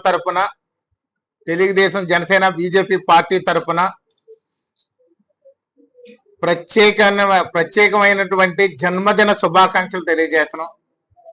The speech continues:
చిరంజీవి గారు ఎన్నో సమాజ సేవలు చేస్తూ ఈ సమాజానికి ఎంతో మేలు చేసినటువంటి మహోన్నత వ్యక్తి మెగాస్టార్ చిరంజీవి గారు. అదే విధంగా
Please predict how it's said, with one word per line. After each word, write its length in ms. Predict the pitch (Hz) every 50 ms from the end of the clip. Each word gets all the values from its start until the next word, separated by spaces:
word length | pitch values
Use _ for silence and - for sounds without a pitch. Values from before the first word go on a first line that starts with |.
| - _ _ _ _ _ _ _ _ _ _ _ _ _ _ _ _ _ _ _ _ -
చిరంజీవి 440 | 170 175 208 214 214 202 220 220 208
గారు 420 | 202 208 208 202 196 196 208 214 - _ _ _ _ _ 135
ఎన్నో 340 | 147 160 185 208 220 226 220
సమాజ 420 | - - 185 175 196 196 208 208 202
సేవలు 400 | 180 - 208 190 190 196 190 - -
చేస్తూ 420 | 190 180 - - - 202 202 196 - _ _ _ _ _ _ _ _ _ _ _ _ _ _ _ _ _ _ _ _ _ _ -
ఈ 140 | 151 185 185
సమాజానికి 1000 | - 185 160 160 185 202 214 208 214 214 208 202 196 160 185 202 208 208 - _ _ _ _ _ _ _ _ _ _ _ _ _ _ _ _ _ _ _ _ _ _ - _ - 127
ఎంతో 380 | 170 180 190 180 - 254 240 226
మేలు 320 | 214 190 196 214 220 220
చేసినటువంటి 600 | 220 - 220 208 - 208 208 202 190 202 202 190
మహోన్నత 520 | 190 165 165 170 185 208 214 214 214 214 208
వ్యక్తి 500 | 185 185 180 180 - - 208 208 202 - _ _ _ _ _ _ _ _ _ -
మెగాస్టార్ 580 | - 170 180 196 185 - - 202 185 170 - 190
చిరంజీవి 360 | 175 175 175 170 170 170 160
గారు. 280 | 147 151 135 - - - _ _ _ _ _ _ _ _ _ _ _ _ _ _ _ _ _ _ _ _ _ _ _ _ _ _ _ _ _ _ _ _ _ _ _ _ _ _ -
అదే 240 | 156 175 208 220
విధంగా 340 | 214 214 214 220 220 220 226